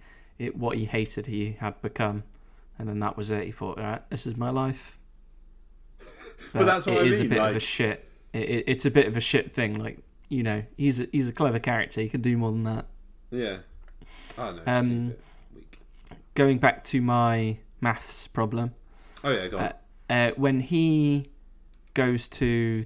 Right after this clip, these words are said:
Speaker 1: the loan shark or whoever he's fucking getting his money from,
Speaker 2: Yeah.
Speaker 1: um, uh, clearly he's borrowed money off him. He says, the guy says he's borrowed a hundred and sixty grand off of him,
Speaker 2: Mm-hmm.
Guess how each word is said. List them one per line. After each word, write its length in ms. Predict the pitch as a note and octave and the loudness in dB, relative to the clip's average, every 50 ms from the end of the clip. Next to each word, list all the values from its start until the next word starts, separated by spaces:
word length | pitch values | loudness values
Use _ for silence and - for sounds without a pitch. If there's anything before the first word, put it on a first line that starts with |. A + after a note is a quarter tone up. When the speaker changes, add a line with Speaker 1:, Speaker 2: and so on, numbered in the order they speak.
| - - | -4 -4
Speaker 1:
the 280 | B2+ A2+ A2 A2 A2 | -2 -2 0 0 -2
loan 320 | G#2+ A2 A#2+ A#2 A2+ A2+ G#2+ | 0 0 0 2 0 0 -2
shark 460 | - - A2 A2+ G#2+ G#2 - - - | -4 -4 -4 -2 0 0 0 0 0
or 180 | A#2 A2 A2 | -2 -2 -2
whoever 360 | G#2+ - B2+ A#2 A2+ G#2+ A2+ A2 | -2 -2 -2 -2 -2 -2 -2 -4
he's 240 | A2+ A2+ G#2+ G#2 | -4 -4 -4 -6
fucking 360 | - - A#2 A2+ - - A2 A2 | -8 -8 -10 -8 -8 -6 -6 -4
getting 200 | A2 A2 A2+ A2+ | -4 -4 -4 -4
his 140 | A2 G#2+ | -2 -2
money 220 | A#2 A#2+ A2+ A2 G#2+ | -2 -2 -2 -2 -4
from, 320 | - - F#2 G2+ A#2+ A#2+ - - - - - - - | -6 -8 -8 -6 -6 -8 -10 -14 -20 -20 -20 -20 -16
Speaker 2:
Yeah. 140 | - A2 G2+ - - - | -14 -12 -12 -12 -8 -4
Speaker 1:
um, 500 | A#2+ A#2 A2+ A2 G#2+ G#2+ G#2+ G#2+ A2+ - - - - - | -2 0 0 0 -2 -2 -4 -6 -8 -10 -12 -16 -6 -2
uh, 120 | C3+ C3+ C3 - | 0 0 0 2
clearly 280 | - F#3+ F3 D3 B2+ A#2+ | 2 2 4 4 4 2
he's 200 | A#2+ C3 B2 A#2+ | 2 2 0 0
borrowed 560 | - C3+ C3 B2+ A#2+ A2+ A2 A2 G#2+ - - - | 2 4 4 6 6 4 2 0 0 -4 -10 -8
money 280 | - B2 A#2+ A#2 G#2+ G#2 | -4 -2 0 0 0 -2
off 200 | G#2 G#2 - - | -4 -6 -8 -8
him. 100 | G2 A2 | -8 -6
He 100 | A2+ B2 | -4 -4
says, 320 | - - G3+ F3 D#3 - | -2 0 0 0 0 0
the 160 | - - - C#3 | -4 -4 -4 -2
guy 220 | - E3 E3+ E3+ | 0 2 2 2
says 340 | C#3+ - - C#3 B2+ G#2+ - | 0 0 -2 -2 -2 -4 -4
he's 200 | - A#2+ A2 G#2 | -6 -6 -6 -6
borrowed 600 | - - C3+ B2 A#2 A#2 A#2 A2 G#2+ G#2+ G#2 - - - - - - - - - - - | -2 0 2 2 2 2 2 0 0 -2 -4 -8 -12 -16 -16 -16 -18 -18 -20 -20 -18 -10
a 40 | - | -4
hundred 300 | G#2+ C3 B2 A2+ A#2 A2+ | -2 0 0 0 -2 -2
and 120 | A2+ A2 | -4 -4
sixty 420 | - - B2 - - - - A2 G#2+ | -4 -4 -6 -6 -6 -8 -8 -8 -4
grand 500 | - A#2+ A#2+ A2+ G#2+ G#2 F2 - A2+ - - - - | -2 0 0 0 0 -2 -6 -10 -12 -14 -16 -14 -10
off 160 | - A2+ - | -10 -8 -8
of 100 | A2+ A2+ - | -8 -8 -8
him, 160 | G#2+ G#2 A2 | -8 -8 -8
Speaker 2:
Mm-hmm. 160 | G2 F2+ F2+ | -10 -12 -14